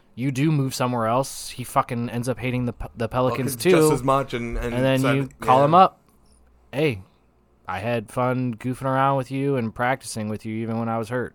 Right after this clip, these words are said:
Speaker 1: Like, but Zion's getting fat and stuff, too, so
Speaker 2: I just heard he's
Speaker 1: everybody's talking, like,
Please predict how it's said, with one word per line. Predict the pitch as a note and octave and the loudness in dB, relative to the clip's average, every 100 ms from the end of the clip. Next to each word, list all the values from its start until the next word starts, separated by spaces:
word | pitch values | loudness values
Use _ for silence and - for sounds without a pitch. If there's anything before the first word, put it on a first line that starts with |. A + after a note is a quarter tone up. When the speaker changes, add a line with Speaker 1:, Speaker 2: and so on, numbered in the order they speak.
| _ | _
Speaker 1:
Like, | F#2 E2+ E2+ - _ _ _ _ _ | -16 -14 -16 -20 _ _ _ _ _
but | G2+ A2 | -6 0
Zion's | C3 A#2 | 0 0
getting | G#2 E2+ | -6 -12
fat | - G2+ G2+ | -12 -10 -10
and | G2 | -10
stuff, | - G2 - | -8 -8 -8
too, | G2 G2 F#2+ | -10 -10 -12
so | - F2 | -12 -10
Speaker 2:
I | G2+ | -10
just | F#2+ - | -10 -4
heard | A#2 A#2 | -4 0
he's | B2 | 2
Speaker 1:
everybody's | C#3 A#2+ A2 | 2 2 -2
talking, | - A2+ - G2+ | -2 -4 -2 -8
like, | F#2+ F2+ - | -8 -12 -18